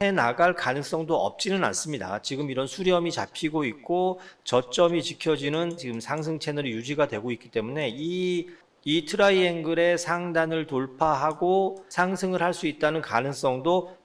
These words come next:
백 프로 배제할 수는 없는 상황입니다. 그런 측면에서 비체인에 대한 매매 관점에서 진입가, 목표가, 손절가를 말씀을 드린다고 하면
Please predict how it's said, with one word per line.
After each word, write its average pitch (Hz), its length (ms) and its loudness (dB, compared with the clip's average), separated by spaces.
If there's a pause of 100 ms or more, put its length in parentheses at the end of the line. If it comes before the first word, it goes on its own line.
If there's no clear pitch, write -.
백 123 240 -2
프로 160 440 2
배제할 123 380 2
수는 165 300 -2
없는 120 240 0
상황입니다. 123 640 -2
그런 175 280 4
측면에서 175 480 -2
비체인에 160 500 -4
대한 151 220 0
매매 135 300 2
관점에서 143 840 -2
진입가, 143 340 -4
목표가, 135 380 -4
손절가를 151 640 -2
말씀을 131 440 -4
드린다고 120 480 -2
하면 147 480 -2